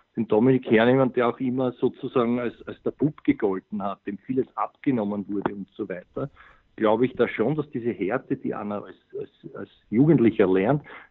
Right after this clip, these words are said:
äh, die ihn auch nicht bricht, sondern stärker macht, dann später halt einfach da ist in solchen Momenten, wo es dann darum geht, okay, Tiebreak, ja, nein, Überleben, ja, nein,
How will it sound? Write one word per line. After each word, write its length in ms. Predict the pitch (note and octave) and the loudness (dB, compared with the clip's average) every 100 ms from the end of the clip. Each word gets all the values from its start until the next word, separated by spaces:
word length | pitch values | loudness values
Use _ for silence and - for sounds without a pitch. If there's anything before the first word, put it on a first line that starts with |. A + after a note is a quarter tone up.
| _ | _
äh, 280 | - A#2 A2+ - | -2 0 0 2
die 60 | C3 | 4
ihn 120 | C3+ | 4
auch 140 | G#2 | 4
nicht 280 | A2 G2 - | 0 -2 -2
bricht, 380 | A2+ F#3+ G3 - | 2 2 2 -6
sondern 260 | G#2 G#2 G2+ | -2 -2 -2
stärker 440 | - G2 - C3+ | -6 -8 -4 -4
macht, 280 | B2+ C3 - - | -4 -6 -8 0
dann 160 | A#2 | 0
später 440 | A2 - A#2+ B2 A#2+ | 0 0 0 0 0
halt 180 | B2+ B2 | 0 -2
einfach 440 | A2 - A2 - _ _ _ _ | -8 -6 -8 -8 _ _ _ _
da 200 | - G2 | -2 2
ist 200 | B2+ C#3 | 4 2
in 160 | C3+ A2+ - | 0 -2 0
solchen 300 | A#2+ A#2 B2 | -2 2 2
Momenten, 540 | A2+ G#2 A#2+ B2 A#2+ | 4 2 0 -4 -4
wo 100 | A2+ | -4
es 80 | - | -4
dann 180 | A2 F#2+ | -6 -4
darum 300 | F#2+ B2+ A2 | -2 -2 0
geht, 180 | A2+ | -2
okay, 320 | - F#2 - A#2+ | -2 -6 -2 -2
Tiebreak, 640 | - F#2+ A#2 B2 B2 - | 0 -2 0 0 0 -2
ja, 380 | A2 F#2+ G2+ A2+ | -4 -2 0 2
nein, 380 | G2+ F#2+ A2+ C3+ | 2 2 -2 -4
Überleben, 560 | A#2 A2 G#2 A2 A#2 | 0 0 0 -4 -4
ja, 200 | G#2 F#2 F#2 | -6 -6 -8
nein, 320 | F#2 G2+ C3+ | -12 -10 -10